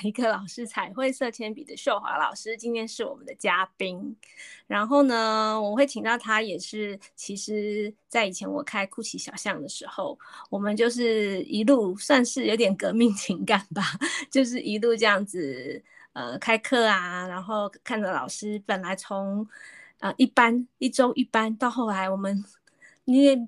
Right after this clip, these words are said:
总是秒杀，最后都开到三班的课程。所以在当时呢，呃，我们就是算是一起努力，然后开课等等的。那，呃，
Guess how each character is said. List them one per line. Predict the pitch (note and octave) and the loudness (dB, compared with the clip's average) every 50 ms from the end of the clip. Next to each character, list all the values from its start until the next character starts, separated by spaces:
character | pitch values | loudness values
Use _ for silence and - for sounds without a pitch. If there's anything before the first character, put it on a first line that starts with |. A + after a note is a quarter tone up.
| - | -4
总 | - A3 G3+ G3 | -2 -2 -2 -2
是 | G3+ - C#4 | 0 0 2
秒 | C4 A#3 G#3+ G3 - | 2 2 2 0 -2
杀， | F#3+ - - A3+ G#3 G#3 G#3+ A#3 | -4 -4 0 2 4 4 4 2
最 | - C4 C4 | 0 0 0
后 | C#4 B3+ | 0 2
都 | - C#4 C4 | 0 -2 -4
开 | - - - C4 | -4 -4 -4 -2
到 | - C#4+ B3+ A#3 | 0 0 -2 -2
三 | A#3+ - - - A#3+ A#3+ B3 B3+ | -4 -4 0 2 4 4 4 4
班 | - A#3+ A3+ A3+ A#3+ | 4 4 4 4 2
的 | A3 G3 G#3 | 0 -4 -6
课 | G3+ - - B3+ G#3 | -6 -2 0 0 0
程。 | A3 - - - - G3 - _ _ - - - _ | -2 -4 -10 -14 -16 -16 -18 _ _ -20 -20 -20 _
所 | - - - C#4 | -6 0 2 4
以 | D#4 D4+ B3+ | 4 2 2
在 | A#3+ C#4 C4+ C4+ C4 B3+ A#3+ | 0 2 2 2 0 -2 0
当 | - C4 B3 B3+ C4 | 0 0 0 0 -2
时 | B3+ - - G3 G3 | -6 -8 -12 -12 -10
呢， | G3 G3 G3 G3+ F#3+ F3+ - _ _ | -8 -8 -8 -8 -10 -12 -16 _ _
呃， | - G3+ F#3 F3 F#3 F3 F3 | -8 -6 -6 -6 -8 -10 -10
我 | - F#3 F#3+ G3 F#3+ | -10 -10 -8 -6 -6
们 | G3 G3 G3 G#3+ | -4 -4 -4 -2
就 | G#3+ A#3+ A#3 | -2 -2 -2
是 | A3 A3+ A#3+ A#3 A3 A3 G#3+ G3 G3+ F#3+ G3 G3 | -2 -2 -4 -2 -2 -2 -2 -4 -4 -6 -8 -6
算 | - - A3 G3+ G#3 | -4 -2 -2 -2 -2
是 | - - - - | -4 -8 -2 2
一 | D4 D4+ | 2 2
起 | C#4+ - - G3 G3 | 2 0 -4 -4 -4
努 | G#3 G3+ F3 E3+ | -4 -4 -4 -2
力， | G3+ A3 G#3 F#3+ | -2 -2 -2 -2
然 | F3+ E3+ D#3+ | -4 -4 -6
后 | E3+ F3+ | -8 -8
开 | - - G#3 G3+ | -4 -2 -2 -2
课 | G3 - - F#3+ F#3 | 0 0 0 -2 -2
等 | - - - G#3 | -2 -6 -8 -8
等 | - - - - - | -8 -8 -8 -10 -10
的。 | - - - _ - - - - - | -12 -14 -16 _ -18 -18 -18 -2 4
那， | - C#4 C#4 B3+ - _ _ _ _ _ _ _ _ _ | 6 6 6 6 4 _ _ _ _ _ _ _ _ _
呃， | - A3+ A3+ A3 A3 A3 | 0 2 2 2 2 0